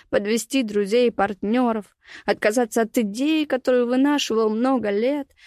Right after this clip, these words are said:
Но как Макс оказался в психушке?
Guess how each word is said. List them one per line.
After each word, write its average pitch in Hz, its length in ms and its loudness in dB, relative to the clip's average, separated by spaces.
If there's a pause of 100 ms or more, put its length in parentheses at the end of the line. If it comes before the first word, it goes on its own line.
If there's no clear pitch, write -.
(240)
Но 240 120 0
как 339 360 0
Макс 285 500 0
оказался 254 640 -2
в - 100 -16
психушке? - 1000 -6